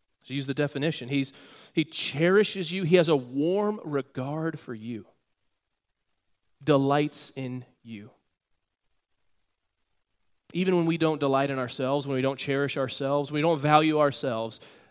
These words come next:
our Jesus is telling us that that's the type of love I have for you. How do we know? Because that's the type of love the Father has for me.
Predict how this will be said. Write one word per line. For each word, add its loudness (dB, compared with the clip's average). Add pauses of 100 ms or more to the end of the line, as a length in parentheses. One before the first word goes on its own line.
our 6
Jesus -4
is -8
telling -2
us -6
that -6
that's 2
the -6
type 0
of -8
love 2
I -2
have -6
for -16
you. -16 (180)
How 0
do -2
we -2
know? -2
Because -6
that's -4
the -16
type -8
of -8
love -4
the -10
Father -10
has -12
for -20
me. -20